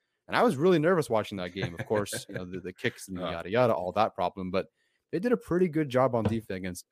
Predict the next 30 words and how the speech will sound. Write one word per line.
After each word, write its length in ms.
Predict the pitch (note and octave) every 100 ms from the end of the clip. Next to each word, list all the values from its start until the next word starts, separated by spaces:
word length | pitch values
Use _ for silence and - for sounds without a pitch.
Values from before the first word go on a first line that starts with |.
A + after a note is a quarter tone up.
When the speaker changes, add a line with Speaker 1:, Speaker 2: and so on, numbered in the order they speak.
| G2+
Speaker 1:
defense 260 | G2+ F#2+
against 200 | F#2 F2+
Aaron 200 | F#2 F2+
Rodgers 380 | F2+ F2 F2+ F2
and 100 | F2
company. 360 | - E2 F2 E2
So, 300 | F#2+ F2 F2 _ _ _ _ -
you 80 | B2+
know, 100 | B2
give 160 | C3 D#3
them 100 | C3
credit. 280 | C3 G2
They're, 200 | G2+ G2 G2+
they're 140 | A2
definitely 280 | G#2 C#3 C#3+
a 60 | A2+
better 360 | G2 A2+ A2
team. 420 | G2 G#2+ G#2 G#2 G2+ _ _ _ -
They're 180 | A2 - A#2+
almost 360 | A#2+ A2 -
contenders 480 | G#2+ G2 G2 F#2+ F#2+
in 60 | F#2+
my 140 | F#2+
opinion, 600 | F#2 G2 F#2+ F#2 F#2 F2+
and 300 | - F#2 F2+
they've 240 | F#2+ G#2 G2
earned 200 | A#2+ A#2+
the 40 | A2+
right 220 | A2 -
to 380 | - G#2+ G#2 G2